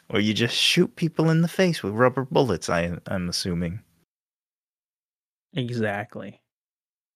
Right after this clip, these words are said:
Speaker 1: And they made Red Hood beefy in this game, dog. He a thick Rick, dog. Looks like he's benching, like,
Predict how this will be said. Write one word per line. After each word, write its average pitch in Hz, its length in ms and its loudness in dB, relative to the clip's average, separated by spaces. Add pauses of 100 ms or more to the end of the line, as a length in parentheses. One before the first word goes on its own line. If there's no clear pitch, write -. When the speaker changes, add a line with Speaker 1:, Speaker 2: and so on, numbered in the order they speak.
(120)
Speaker 1:
And 95 160 -4
they 139 120 0
made 92 360 2
Red 71 240 -2
Hood - 380 -6 (680)
beefy 90 580 0
in 78 140 -12
this 78 200 -10
game, 78 400 -10
dog. 78 400 -10 (2750)
He - 200 -6
a - 120 -8 (260)
thick 107 240 0 (120)
Rick, 113 340 0 (160)
dog. 90 320 -2 (1700)
Looks - 280 -8
like 92 160 -2
he's 92 240 -2
benching, 90 580 -2
like, 82 200 -6